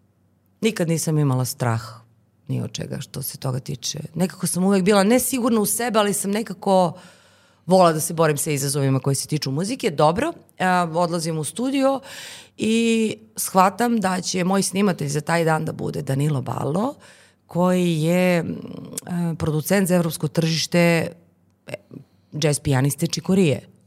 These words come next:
Tu ja ostane-, ostajem bez nogu, znači meni su se oduzele noge, ja uopšte nisam bila svesna da li mogu da pružim, da li ću zadovoljiti, da li neću, gomila pitanja u moje glavi, međutim, rekla sam sebi, „Uđeš,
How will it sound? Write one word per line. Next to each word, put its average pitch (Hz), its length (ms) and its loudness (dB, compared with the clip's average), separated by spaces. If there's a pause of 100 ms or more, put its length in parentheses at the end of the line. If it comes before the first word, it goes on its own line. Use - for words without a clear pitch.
(1080)
Tu 202 120 2
ja 185 120 8
ostane-, 175 400 0
ostajem 165 380 -2
bez 156 140 -4
nogu, 127 320 -6
znači 135 320 -10
meni 123 240 -8
su - 140 -18
se - 120 -12
oduzele 123 440 -12
noge, 135 460 -8
ja 127 460 -6 (1200)
uopšte 147 300 -2
nisam 165 240 0
bila 160 200 4
svesna 156 400 0
da 160 120 2
li 165 100 4
mogu 170 240 4
da 156 100 0
pružim, 160 480 0
da 151 100 4
li 147 120 2
ću 147 120 -4
zadovoljiti, 156 640 2
da 151 120 2
li 151 140 0
neću, 147 500 0
gomila 151 420 4
pitanja 139 420 -4
u 135 40 -2
moje 131 180 -2
glavi, 151 240 0
međutim, 160 460 -4
rekla 147 200 -2
sam 151 120 -8
sebi, 143 280 -2
„Uđeš, 135 440 -4